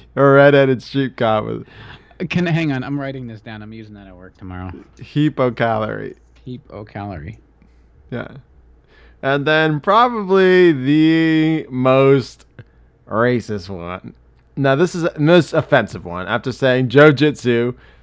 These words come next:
Speaker 1: Hemlock Holmes, and Heap O'Calorie was Manuel Tijuana Guadalera Tampico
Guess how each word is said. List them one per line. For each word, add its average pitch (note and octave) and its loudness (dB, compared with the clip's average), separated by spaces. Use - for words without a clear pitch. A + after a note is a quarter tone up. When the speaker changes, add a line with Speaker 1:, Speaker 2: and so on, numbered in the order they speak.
Speaker 1:
Hemlock D3 4
Holmes, A2+ -2
and A#2 -2
Heap C#3 0
O'Calorie A#2 -2
was C#3 0
Manuel D3+ 6
Tijuana D#3+ 6
Guadalera C#3+ 6
Tampico D3 4